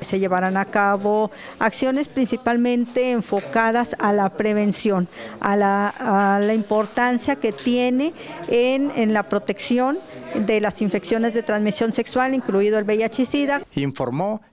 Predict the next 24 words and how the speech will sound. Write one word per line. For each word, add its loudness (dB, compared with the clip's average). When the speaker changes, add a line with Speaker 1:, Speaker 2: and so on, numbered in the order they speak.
Speaker 2:
que -2
las -4
cifras -4
de -2
sida -4
en -4
Coahuila -2
son -4
mil -2
doscientos -6
cuarenta -4
y -4
siete -6
casos -4
registrados -4
desde -4
mil -2
novecientos -4
ochenta -6
y -6
tres -8
a -2
la -4
fecha. -6